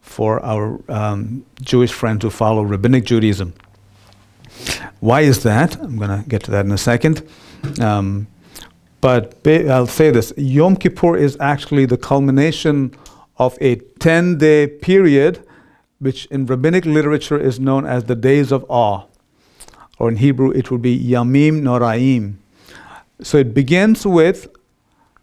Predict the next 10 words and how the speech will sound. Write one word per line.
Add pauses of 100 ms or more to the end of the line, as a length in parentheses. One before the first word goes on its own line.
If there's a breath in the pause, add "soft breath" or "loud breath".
Yom
Teruah (560)
on
the
first
day
of
the
seventh
month,